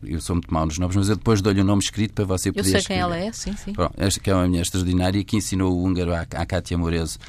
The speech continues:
Speaker 1: que também tem um talento absolutamente maravilhoso para aprender línguas, e ela cantou, parece que um excelente húngaro, coisa que eu não posso afiançar porque não percebo nada. Mas, portanto, desde essa preparação para o disco
Speaker 2: Porque as canções são hún-, são po-,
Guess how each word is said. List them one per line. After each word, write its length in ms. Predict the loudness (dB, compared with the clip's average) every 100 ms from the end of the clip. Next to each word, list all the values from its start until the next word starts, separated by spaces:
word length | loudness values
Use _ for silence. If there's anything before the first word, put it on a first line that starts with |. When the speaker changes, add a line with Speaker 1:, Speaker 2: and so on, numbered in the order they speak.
| -18 -14
Speaker 1:
que 60 | -2
também 240 | 0 0
tem 160 | 0 -2
um 80 | -2
talento 640 | -4 -2 -2 -4 -8 -12 -10 -12 -14 -12 -12
absolutamente 500 | -12 -6 -4 -4 -6
maravilhoso 640 | -2 0 0 -2 -4 -4 -4
para 120 | -6
aprender 340 | -4 -4 -2
línguas, 340 | -2 0 0 -2
e 60 |
ela 160 | -2 -2
cantou, 280 | -4 -4 -6
parece 400 | -2 -2 -2 -4
que 160 | -6 -4
um 20 |
excelente 400 | -2 0 0 0
húngaro, 200 | -2 -2
coisa 220 | -2 -4 -4
que 100 | -4
eu 60 |
não 100 | -4
posso 280 | -4 -4 -4
afiançar 420 | -2 -2 -2 -4
porque 140 | -6 -10
não 80 |
percebo 260 | -6 -4 -2
nada. 240 | 0 -2 -8 -12 -14 -14 -8
Mas, 100 | -2
portanto, 180 | 2 2
desde 280 | 6 6 6
essa 200 | 4 2
preparação 460 | 0 0 2 2 2
para 120 | 2
o 40 | 2
disco 480 | 2 0 -2 -4 -4 -4
Speaker 2:
Porque 460 | -4 0 2 2 2
as 180 | 2 4
canções 340 | 2 4 4
são 300 | 4 4 2
hún-, 140 | 0 -2
são 200 | 0 0
po-, 160 | -2